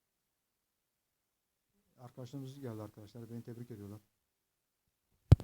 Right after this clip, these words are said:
Çok başarılı olduğumu yazıyorlar. Bakalım ne olacak finalde. Az bir şey fragmanı izleyelim. Güneş batarken beş tane kanki bunu kutluyorlar.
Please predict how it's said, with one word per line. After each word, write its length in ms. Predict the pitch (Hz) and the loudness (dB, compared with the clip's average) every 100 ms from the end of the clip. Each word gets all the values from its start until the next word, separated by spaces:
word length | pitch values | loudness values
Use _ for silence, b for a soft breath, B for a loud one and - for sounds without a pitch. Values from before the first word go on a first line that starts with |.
| - - - - - - - | 12 12 12 12 12 4 4
Çok 140 | - | 4
başarılı 320 | 110 101 113 113 | 10 8 8 -6
olduğumu 240 | 110 117 | -8 -8
yazıyorlar. 360 | 110 98 98 - - - - - - - - - - - _ _ _ _ _ - - - - - - - - | -8 12 12 12 12 12 12 12 10 10 12 10 10 -2 _ _ _ _ _ 10 12 12 12 12 12 12 -8
Bakalım 240 | - 107 | -20 -18
ne 40 | 107 | -16
olacak 260 | 101 101 101 | -16 -18 -16
finalde. 400 | 101 101 98 107 - _ _ _ _ _ _ _ _ _ - | -12 -10 -10 -12 -18 _ _ _ _ _ _ _ _ _ -20
Az 100 | 104 | -20
bir 100 | - | -20
şey 120 | 110 | -20
fragmanı 420 | 110 107 110 110 | -16 -14 -12 -12
izleyelim. 340 | 104 104 104 - - _ _ _ _ _ _ _ _ _ | -12 -12 -12 -14 -20 _ _ _ _ _ _ _ _ _
Güneş 260 | 113 117 120 | -14 -12 -12
batarken 500 | 117 117 - 120 127 _ _ _ _ _ _ _ _ _ _ - | -12 -12 -10 -14 -14 _ _ _ _ _ _ _ _ _ _ -20
beş 160 | 107 | -18
tane 220 | - 113 110 | -12 -12 -10
kanki 300 | 113 107 113 | -12 -12 -12
bunu 120 | 110 | -12
kutluyorlar. 480 | - _ 120 107 | -16 _ -12 -12